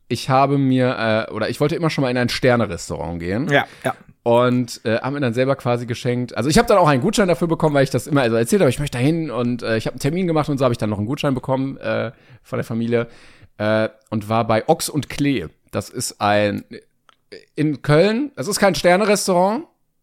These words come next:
Speaker 1: es ist ein Zwei-Sterne-Restaurant.
Speaker 2: Ja. Ja, ich, äh, du hast was geteilt auch, ich hab da nachgeguckt.
Speaker 1: Genau, ja. Und,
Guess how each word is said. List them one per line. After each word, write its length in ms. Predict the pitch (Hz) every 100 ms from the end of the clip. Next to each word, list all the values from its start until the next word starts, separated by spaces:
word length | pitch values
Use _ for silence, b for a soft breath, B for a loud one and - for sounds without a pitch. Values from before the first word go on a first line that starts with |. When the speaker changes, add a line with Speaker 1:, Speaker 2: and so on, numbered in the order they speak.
| _ _ _
Speaker 1:
es 140 | 123 123
ist 100 | 113
ein 140 | 92
Zwei-Sterne-Restaurant. 1200 | - - 120 110 - 85 85 - - 90 78 80 -
Speaker 2:
Ja. 200 | 113 143 - _ _ b b -
Ja, 100 | - _
ich, 400 | 131 131 - -
äh, 320 | 147 120 120
du 80 | 117
hast 140 | 151 -
was 120 | 147
geteilt 320 | 117 131 135
auch, 140 | 76 87
ich 100 | 113
hab 100 | -
da 120 | 98
nachgeguckt. 540 | 101 - 92 87 156
Speaker 1:
Genau, 360 | 147 156 139 117
ja. 160 | 117 101 -
Und, 540 | 143 151 156 156 -